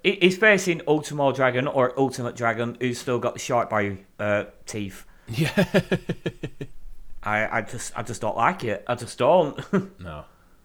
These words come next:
Speaker 1: It just looks weird.
Speaker 2: Accompanied to the ring by Sonny Ono. And Nick Patrick is the referee. It's worth noting.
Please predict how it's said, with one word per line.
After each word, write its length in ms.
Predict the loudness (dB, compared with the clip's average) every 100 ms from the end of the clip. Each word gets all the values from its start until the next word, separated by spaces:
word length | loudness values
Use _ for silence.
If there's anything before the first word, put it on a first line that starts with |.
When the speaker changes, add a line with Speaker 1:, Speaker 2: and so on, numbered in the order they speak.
| _ _ -20
Speaker 1:
It 100 | -16 -10
just 160 | -6
looks 200 | -6 -6
weird. 540 | -4 2 4 4 2 -6 -20 _ _ _ _ _ _ _ _ _ _ _ _ _ _ _ _ _ _ -12
Speaker 2:
Accompanied 320 | -10 -8 -10
to 80 | -8
the 60 | -8
ring 140 | -4
by 160 | -4 -4
Sonny 280 | -4 -4
Ono. 280 | -6 -6 -8 -14 -16 -14 -14 -16 -20 _ -20 _ -20 -20 _ _ _ _ _ _ _ _
And 100 | -4
Nick 140 | -2 4
Patrick 340 | 4 4 2
is 120 | 4
the 100 | 6
referee. 560 | 4 4 4 4 4 -4 -20 -20 -20 -20 -20 -20 -20 -20 -20 -20 -20 -20 -20 -20 -20 -20 -20 -20 -20 _ -20 -20 _ _ _
It's 100 | -8
worth 180 | -4 -4
noting. 340 | 0 0 0